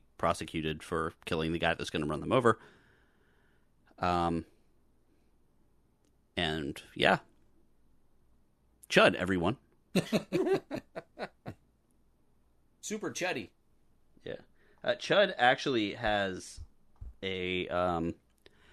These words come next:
Speaker 1: little bit of a following. Um,
Speaker 2: Why?
Speaker 1: just so you can,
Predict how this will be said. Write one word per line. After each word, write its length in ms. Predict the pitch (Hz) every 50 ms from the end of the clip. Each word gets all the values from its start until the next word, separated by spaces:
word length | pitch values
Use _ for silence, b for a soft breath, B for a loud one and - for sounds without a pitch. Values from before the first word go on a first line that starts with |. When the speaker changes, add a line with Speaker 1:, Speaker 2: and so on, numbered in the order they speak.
| b b b b b b b b
Speaker 1:
little 160 | 202 226 320
bit 100 | 349 175
of 80 | 123 104
a 60 | 95
following. 520 | - - - 98 85 - 80 78 76 76 - - - - - - - - - - - - - - _ _ _ _ _ _ _ - - - - - - _ - - - - -
Um, 440 | - 101 87 87 85 82 80 82 - - - - -
Speaker 2:
Why? 280 | - - - - 87 82
Speaker 1:
just 140 | 98 92 -
so 60 | -
you 140 | 98 90 87
can, 180 | - 92 -